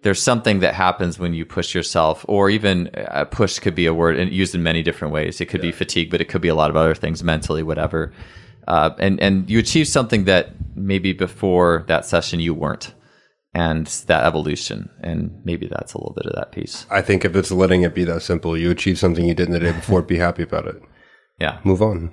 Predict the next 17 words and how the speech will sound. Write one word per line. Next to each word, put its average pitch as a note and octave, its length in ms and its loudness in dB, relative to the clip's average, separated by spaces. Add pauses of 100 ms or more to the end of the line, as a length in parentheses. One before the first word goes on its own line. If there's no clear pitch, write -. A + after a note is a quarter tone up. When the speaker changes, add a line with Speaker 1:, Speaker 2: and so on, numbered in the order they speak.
(120)
Speaker 2:
You F#2+ 100 -4
did A2 160 2
it. E2+ 140 -6
Speaker 1:
Mm-hmm. - 500 -8
Speaker 2:
Now F2+ 120 2
go F2+ 220 4
enjoy F2 260 4
the E2 120 -2
day. D#2+ 240 0 (760)
I, E2+ 360 2
I - 20 2
think F2 240 -2
there's E2+ 180 2
a F2 60 4
lot E2 240 2
to F2 80 -6
that. D#2+ 240 -4